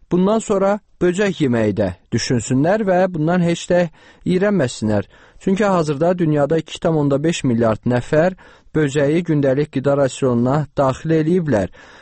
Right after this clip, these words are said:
Böcək yemənin faydaları haqqında Rövşən Qəmbərov danışacaq.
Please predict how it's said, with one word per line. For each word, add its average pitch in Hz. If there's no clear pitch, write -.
Böcək 220
yemənin 190
faydaları 175
haqqında 151
Rövşən 127
Qəmbərov 113
danışacaq. 92